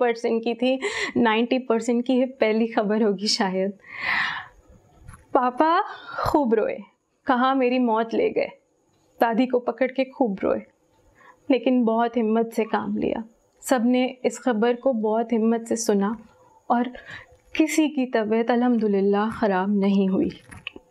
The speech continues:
इस वक्त हम सब एक जंग में हैं,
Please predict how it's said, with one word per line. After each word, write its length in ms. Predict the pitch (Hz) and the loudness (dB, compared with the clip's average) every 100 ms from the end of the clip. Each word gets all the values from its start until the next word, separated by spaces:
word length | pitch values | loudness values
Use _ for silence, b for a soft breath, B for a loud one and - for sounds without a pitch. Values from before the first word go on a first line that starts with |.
| _ _ _ _ _ - - B B B B B B B _ _ - | _ _ _ _ _ -20 -20 B B B B B B B _ _ -2
इस 200 | 262 - | -2 0
वक्त 280 | 277 277 285 | 0 0 -2
हम 160 | 269 254 | -2 0
सब 220 | 254 247 | 0 0
एक 180 | 226 196 | 0 0
जंग 360 | 226 214 220 | 0 2 2
में 140 | 208 180 | 0 -2
हैं, 220 | - | -8